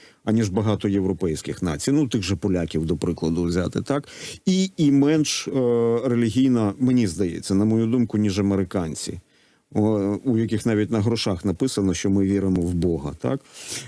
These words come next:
А, але от яке значення має цей молитовний сніданок для просування інтересів держави, як ви вважаєте?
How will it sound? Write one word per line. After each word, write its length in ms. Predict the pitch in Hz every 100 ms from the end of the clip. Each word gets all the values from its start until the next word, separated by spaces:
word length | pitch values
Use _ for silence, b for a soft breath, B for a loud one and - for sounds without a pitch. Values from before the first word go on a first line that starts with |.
| B _
А, 200 | 135 123 -
але 240 | 160 156 196
от 280 | 180 165
яке 240 | 165 165 185
значення 480 | 165 143 - 117 113
має 300 | 113 104 98
цей 180 | -
молитовний 600 | 107 113 117 107 117 110 107
сніданок 560 | - 113 143 156 120
для 180 | 98 107
просування 580 | 95 104 117 110 104 98
інтересів 540 | 95 104 95 85 87
держави, 560 | 85 101 85 82 78 78
як 220 | 80 -
ви 80 | 78
вважаєте? 580 | 73 73 73 90 -